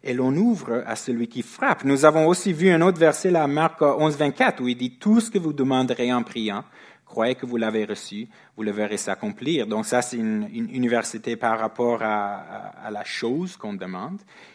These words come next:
Ici, il y a une université par rapport à la personne qui demande. OK ? Et parfois, nous sommes un peu comme Moussa. Nous voulons pas penser que Dieu va simplement nous entendre.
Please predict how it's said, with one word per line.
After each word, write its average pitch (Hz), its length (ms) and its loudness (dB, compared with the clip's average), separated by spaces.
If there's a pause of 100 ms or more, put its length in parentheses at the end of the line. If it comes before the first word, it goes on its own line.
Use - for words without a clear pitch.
(120)
Ici, 175 340 0
il 214 40 8
y 180 60 8
a 135 100 6
une 135 80 4
université 131 560 2
par 120 220 4
rapport 120 320 0
à 123 40 2
la 131 120 6
personne 180 640 2
qui 240 360 -10
demande. 110 340 -10 (1200)
OK ? 104 240 -10 (920)
Et 113 580 -2
parfois, 196 800 4
nous 131 120 -6
sommes 127 260 -2
un 120 60 -2
peu 139 140 -6
comme 131 240 -6
Moussa. - 340 -8 (720)
Nous 113 100 -12
voulons 139 280 0
pas 156 180 4
penser 147 400 0
que 127 100 -6
Dieu 117 200 -2
va 123 160 2
simplement 117 760 -4 (600)
nous 113 340 -4
entendre. 180 720 -4